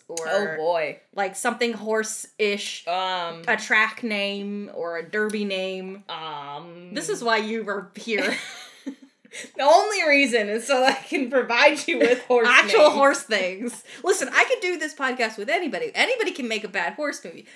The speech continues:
Speaker 1: but not, not everybody can make a good bad horse movie.
Speaker 2: <laughs> Good bad
Speaker 1: And that's what happens when you have knowledge of the thing.
Speaker 2: Of the,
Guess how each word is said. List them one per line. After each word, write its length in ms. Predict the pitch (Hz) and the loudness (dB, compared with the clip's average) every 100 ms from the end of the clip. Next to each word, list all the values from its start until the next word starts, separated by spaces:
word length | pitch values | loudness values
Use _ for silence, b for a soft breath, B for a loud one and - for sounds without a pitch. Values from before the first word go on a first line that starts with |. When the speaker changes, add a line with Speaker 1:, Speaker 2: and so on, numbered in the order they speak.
| B | B
Speaker 1:
but 120 | 208 | 2
not, 240 | 240 247 | 2 2
not 160 | 269 370 | 2 2
everybody 300 | 339 294 262 | 2 2 -2
can 120 | 254 | -2
make 200 | 220 196 | -6 -6
a 40 | 185 | -8
good 360 | - 330 233 | -4 -4 -4
bad 220 | 156 147 | -4 -6
horse 260 | - - - | -8 -16 -10
movie. 160 | 254 277 | -4 0
Speaker 2:
<laughs> 20 | |
Good 220 | 294 254 - | 2 0 -2
bad 140 | 208 - - | -6 -6 2
Speaker 1:
And 140 | 247 | 4
that's 220 | 240 269 | 4 2
what 160 | 269 247 | 2 -2
happens 380 | 247 233 233 220 | 0 -2 -2 -6
when 100 | 208 | -8
you 80 | 208 | -8
have 140 | 190 | -8
knowledge 420 | 190 214 202 190 | -2 0 0 -4
of 200 | 180 175 | -6 -8
the 80 | 180 | -10
thing. 340 | 180 226 160 160 | -2 -2 -2 -6
Speaker 2:
Of 240 | 180 170 | -8 -8
the, 160 | 160 | -16